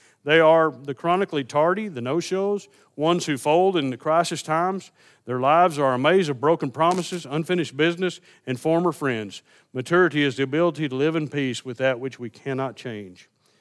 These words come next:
Isn't that what God wants of us? He wants us to grow into the very image of Jesus Christ,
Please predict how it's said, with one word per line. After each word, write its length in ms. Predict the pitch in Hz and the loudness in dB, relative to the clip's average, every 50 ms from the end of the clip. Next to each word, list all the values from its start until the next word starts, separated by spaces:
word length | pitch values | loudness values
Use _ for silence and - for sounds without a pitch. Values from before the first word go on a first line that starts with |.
| _ _ _ _ _ _ _ _ _ _ _ _ _ _ _ _ _ _ _ - | _ _ _ _ _ _ _ _ _ _ _ _ _ _ _ _ _ _ _ 0
Isn't 260 | 165 175 196 175 143 | 2 4 4 4 4
that 180 | 160 147 127 | 2 2 2
what 200 | 131 139 131 117 | 2 0 -2 0
God 200 | 123 123 120 120 | 0 -2 -2 -2
wants 320 | 117 113 117 120 120 - - | -4 -4 -8 -8 -8 -10 -12
of 80 | 113 | -12
us? 280 | 113 117 113 113 - - _ _ _ _ _ _ _ _ _ _ _ _ _ - | -10 -10 -10 -10 -12 -18 _ _ _ _ _ _ _ _ _ _ _ _ _ 0
He 100 | 175 190 | 2 4
wants 280 | 196 196 196 185 - 175 | 6 6 6 4 2 -2
us 120 | 151 127 | -10 -10
to 60 | 120 | -12
grow 640 | 113 120 127 127 139 151 165 170 175 180 175 165 - _ _ _ _ _ _ _ _ _ - | -14 -8 -4 0 2 4 4 4 4 2 0 -2 -6 _ _ _ _ _ _ _ _ _ -10
into 200 | 131 127 147 151 | -8 -6 -6 -6
the 100 | 127 123 | -6 -4
very 400 | 113 127 135 143 143 135 120 131 | -2 0 2 2 2 0 0 -2
image 240 | 143 156 165 156 127 | 0 0 0 -2 -4
of 120 | 127 117 98 | -6 -8 -8
Jesus 320 | 113 123 123 127 135 123 | -8 -8 -8 -8 -10 -12
Christ, 540 | - - 120 107 101 98 95 90 - - - | -14 -12 -12 -10 -10 -10 -12 -16 -20 -20 -20